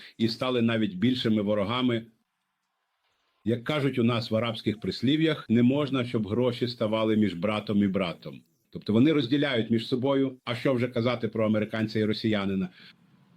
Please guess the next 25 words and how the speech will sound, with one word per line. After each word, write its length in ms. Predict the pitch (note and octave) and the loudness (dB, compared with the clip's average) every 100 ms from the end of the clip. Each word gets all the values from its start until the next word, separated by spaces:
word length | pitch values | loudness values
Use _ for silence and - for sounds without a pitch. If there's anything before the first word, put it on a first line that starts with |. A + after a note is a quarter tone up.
| _ _ _ _ _ _ _ _ _ - | _ _ _ _ _ _ _ _ _ -2
Тому 420 | B2 D3 D#3+ D#3+ | 2 4 2 0
я 180 | A#2 C3+ | -2 -2
вважаю, 480 | D3 B2+ B2 C3 A#2 | 0 0 0 0 0
що 140 | - | -2
такі 240 | A#2 A2+ C#3+ | -6 -2 2
ділові 340 | B2 A#2 A#2+ | 2 2 2
стосунки 480 | B2 A2+ C3 B2 B2 | 0 -2 0 2 2
не 140 | A2 | 2
триватимуть 760 | A2 A2+ A2+ A2+ A2 G2+ F#2+ - | 2 0 0 -2 0 0 0 0
довго. 580 | A#2 C3 B2+ G#2+ G#2 - _ - _ | 2 2 0 -2 -2 -6 _ -20 _
Тобто, 240 | B2 A2+ C3 | -4 0 2
можливо, 480 | C#3 B2+ E3+ D#3+ C3 | 2 4 2 4 2
вони 300 | C3+ C#3 D3 | 4 4 2
й 60 | |
триватимуть, 880 | C3+ C3 B2+ D#3+ F#3+ C3 A2+ A#2+ - _ _ - | 0 -2 0 -2 -2 2 2 0 -6 _ _ -4
можливо, 480 | A#2 A#2 C3+ A#2+ | -2 2 2 2
рік, 240 | A#2+ C#3 A2 | 2 0 -2
два, 340 | G2+ C3 B2 | -4 -2 -2
чотири, 520 | A2+ A2 C#3+ C#3 A2+ | -4 -4 0 2 2
десять, 500 | G2+ B2+ C3 A2+ G2 E2 | 0 -2 -2 -4 -6 -4
але 240 | A2+ A#2 | -2 0
згодом 600 | G2+ G#2+ D#3+ D3+ A#2+ A2 - - | 0 0 0 2 2 0 -4 -6
виникне, 760 | G2 C3 B2+ A#2+ A#2 A2 G2+ - - | 0 2 2 2 0 0 -2 -8 -8
е, 420 | G2 G#2 G2+ G2+ G2 | -2 0 0 0 -2
конфлікт 640 | - A#2+ A#2+ D#3 D#3 - | 0 0 2 0 0 -8